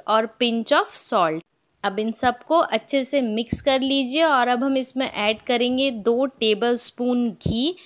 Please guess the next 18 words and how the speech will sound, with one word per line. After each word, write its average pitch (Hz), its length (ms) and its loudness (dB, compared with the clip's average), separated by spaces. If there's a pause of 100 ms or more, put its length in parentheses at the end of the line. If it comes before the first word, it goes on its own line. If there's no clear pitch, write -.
(360)
इससे - 360 2
हमारी 226 460 0
मठरी 220 420 -2 (100)
खस्ता 233 400 -2
बनेगी। 175 400 -6 (440)
ये 254 160 0
देखिए, 285 400 0
घी 247 260 0
का 269 280 0
मोइन 247 460 0
डालने 220 400 0
के 233 200 -2
बाद 196 460 -2
आटा 196 340 -2
कुछ 330 280 -4
इस - 260 0
तरह 196 260 2
दिखेगा। 165 580 -8